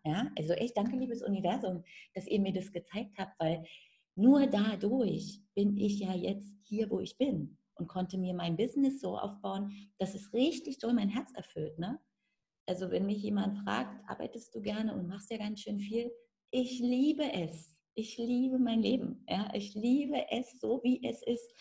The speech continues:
Und natürlich gibt's auch jetzt noch Momente, wo es manchmal ein bisschen zu viel ist und so. Aber ich ziehe halt viel schneller die Handbremse, ne? Ich krieg das viel schneller mit und, ähm,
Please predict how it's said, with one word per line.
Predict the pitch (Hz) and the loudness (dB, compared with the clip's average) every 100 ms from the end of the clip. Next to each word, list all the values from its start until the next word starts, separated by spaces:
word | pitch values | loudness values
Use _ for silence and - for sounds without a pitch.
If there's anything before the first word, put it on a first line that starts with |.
| - - - | -20 -20 -4
Und | - | 2
natürlich | 240 240 247 302 311 - | 2 2 0 0 0 -2
gibt's | 254 - | -4 -2
auch | - 202 | -6 -2
jetzt | 190 190 - | -2 -2 -4
noch | 190 190 | -4 -2
Momente, | 180 151 160 160 | 0 2 0 -2
wo | 170 | -4
es | 170 | -4
manchmal | 170 170 175 | -4 -4 -4
ein | 170 | -6
bisschen | 170 170 | -8 -10
zu | 160 160 | -10 -14
viel | - 160 165 | -12 -4 -2
ist | - 160 | -2 -4
und | 160 156 | -6 -4
so. | 156 160 160 - - - - | -2 -4 -6 -16 -18 -14 -6
Aber | 170 175 | -2 0
ich | 180 - - | -2 -6 -12
ziehe | - 196 | -6 -4
halt | 196 - | -4 -8
viel | - 240 | -8 -8
schneller | - 220 - | -6 -6 -4
die | 202 185 | -4 -2
Handbremse, | 226 - 151 147 151 | -2 -2 -6 -4 -4
ne? | 196 | -4
Ich | 202 | -6
krieg | 202 202 | -10 -12
das | 202 | -14
viel | - 233 | -6 -4
schneller | 226 208 202 202 | -4 -2 0 2
mit | - 208 - - - _ _ _ _ _ _ | 2 0 -4 -10 -18 _ _ _ _ _ _
und, | 180 175 175 170 | 4 4 4 0
ähm, | 180 170 170 - | -2 -2 -4 -8